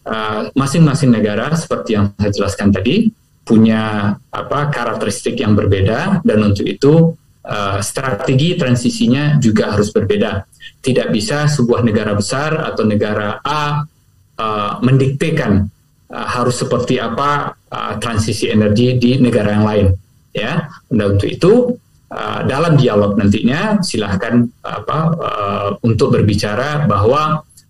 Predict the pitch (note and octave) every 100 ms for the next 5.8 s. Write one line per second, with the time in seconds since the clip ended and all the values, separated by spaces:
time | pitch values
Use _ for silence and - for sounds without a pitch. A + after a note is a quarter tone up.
0 | _ - - G#2 G2+ G2+ C#3 - - B2
1 | A2+ A2 A2+ E3+ G3+ G#3 - _ _ -
2 | - A2 G#2+ G#2 G#2+ - A#2+ B2+ C#3 C#3
3 | - A2 G#2 G#2+ G#2+ A#2 A#2 A#2+ A#2 G#2+
4 | G#2+ G#2 G2+ G2+ G#2 - - A2+ B2 A#2+
5 | A2 A2 G#2 G2+ F#2+ F#2+ F#2+